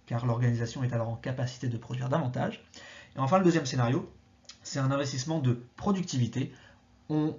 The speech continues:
augmente le nombre de machines dans une entreprise afin d'accroître la productivité, l'efficacité des travailleurs.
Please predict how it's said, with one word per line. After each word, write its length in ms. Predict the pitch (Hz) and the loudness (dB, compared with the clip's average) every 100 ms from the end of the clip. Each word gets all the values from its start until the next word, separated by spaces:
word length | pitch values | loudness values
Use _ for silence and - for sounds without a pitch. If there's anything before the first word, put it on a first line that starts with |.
| 131 | 2
augmente 580 | 160 160 160 156 127 - - | 4 4 2 0 -4 -10 -2
le 180 | 123 | 2
nombre 380 | 127 127 117 110 135 | 4 4 4 0 0
de 120 | 160 | 0
machines 380 | 143 127 131 120 | 2 0 0 0
dans 100 | 147 | 0
une 140 | 131 | -2
entreprise 420 | 104 123 135 143 - - - | -4 -4 -6 -6 -12 -20 -4
afin 300 | 123 127 127 | -2 0 2
d'accroître 540 | 120 117 - 143 - | 2 0 -2 -4 -2
la 80 | - | -6
productivité, 680 | 127 165 151 - 131 117 160 | 0 0 0 -2 -2 0 0
l'efficacité 800 | 160 175 180 123 123 120 156 - _ - | 0 0 -2 -4 -4 -6 -8 -10 _ -4
des 120 | 165 | -2
travailleurs. 560 | 170 208 185 147 170 | 0 2 2 0 -6